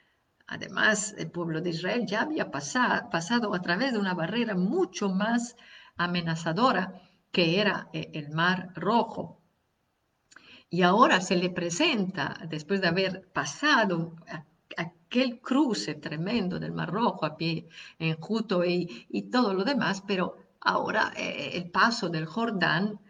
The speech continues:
eh, es la última, eh, adquiere entonces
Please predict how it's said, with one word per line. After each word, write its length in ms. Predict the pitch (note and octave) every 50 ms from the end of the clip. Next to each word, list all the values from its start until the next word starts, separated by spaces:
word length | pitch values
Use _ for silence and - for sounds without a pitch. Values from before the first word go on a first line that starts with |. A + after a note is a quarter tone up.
| _ _ _ _ _ _ _
eh, 240 | - F3 D#3+ - -
es 640 | E3+ - F3 F#3 F#3 F#3 F3+ - - - - - - - _ _ _ -
la 300 | F#3 F#3 E3+ D3 F3 G3
última, 880 | B3+ D#4 C#4+ A3+ E3 - - F#3 E3 D#3+ C#3+ - - - - - - - - - - - - -
eh, 400 | G#3+ - - - - - E3+ - -
adquiere 720 | G3+ G3 F#3 F#3+ G3 - - C4+ C#4+ C#4+ C4+ A#3 G3 F3+
entonces 640 | F3+ F3+ F3+ G#3 G3 G3 G3 G3+ - F#3+ F#3 - -